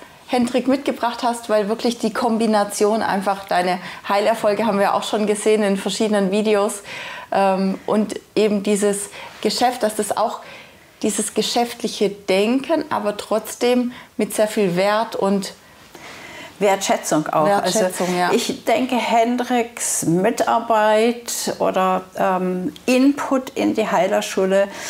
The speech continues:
Speaker 2: bringt auf Dauer gesehen nochmal ein ganz, ganz großes Plus, weil dadurch eben sehr viele Heiler, die Absolventen sind und die eben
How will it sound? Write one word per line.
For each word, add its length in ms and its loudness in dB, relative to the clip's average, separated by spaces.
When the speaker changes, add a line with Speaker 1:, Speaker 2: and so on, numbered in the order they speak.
Speaker 2:
bringt 1040 0
auf 240 -2
Dauer 600 2
gesehen 720 0
nochmal 580 0
ein 380 -4
ganz, 480 0
ganz 280 0
großes 440 -4
Plus, 680 -2
weil 240 0
dadurch 460 0
eben 180 -2
sehr 280 2
viele 400 0
Heiler, 500 2
die 240 2
Absolventen 1000 0
sind 460 0
und 280 -4
die 220 2
eben 400 -2